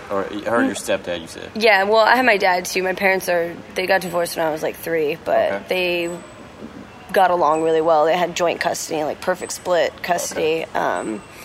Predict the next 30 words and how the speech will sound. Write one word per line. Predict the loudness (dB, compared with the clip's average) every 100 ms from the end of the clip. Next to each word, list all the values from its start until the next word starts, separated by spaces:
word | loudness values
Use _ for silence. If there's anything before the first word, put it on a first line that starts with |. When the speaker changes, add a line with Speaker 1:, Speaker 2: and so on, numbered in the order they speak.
| -18 -4
Speaker 2:
and | 0
then |
my | 0
mom | 2 0 0
got | -2
remarried | -2 0 2 2
when | 0
I | -4
was | -2
really | -2 -2
young. | 0 -2 -2 -8 -18 -20 -20 -20 -20 -18 -6
Um, | -4 -4 -6 -8 -12 -16 -20 -6
and, | -4 -4 -2
uh, | -2 -2 -4 -12 -12 -6
I |
had | -4
my | -4
brother | -2 -4 -2
and | -6 -4
stuff. | -4 -4 -6 -18 -12 -8
Um, | -6 -6 -8 -12 -16 -20 -20 -20 -20 -18 -18 -4
but | -2 -2 -4 -4
neither, | 0 0 0 -2 -2 -4
none | -4 -4 -4
of | -2
them | -2 0
were | -2
religious | -2 -2 -2 -4 -6 -4
at | 0
all. | 2 0